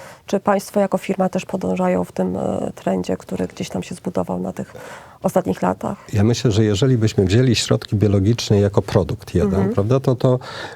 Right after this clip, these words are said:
Speaker 2: mamy taki bardzo typowy life cycle, czyli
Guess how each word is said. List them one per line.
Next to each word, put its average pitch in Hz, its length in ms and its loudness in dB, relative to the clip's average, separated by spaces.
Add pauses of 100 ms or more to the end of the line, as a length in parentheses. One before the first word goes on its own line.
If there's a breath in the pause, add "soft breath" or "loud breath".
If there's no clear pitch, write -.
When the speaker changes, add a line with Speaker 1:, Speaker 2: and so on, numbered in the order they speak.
(140)
Speaker 2:
mamy 113 340 4
taki 107 460 4 (240)
bardzo 113 420 2
typowy 90 680 2
life 92 260 2
cycle, - 420 -4 (120)
czyli 98 340 2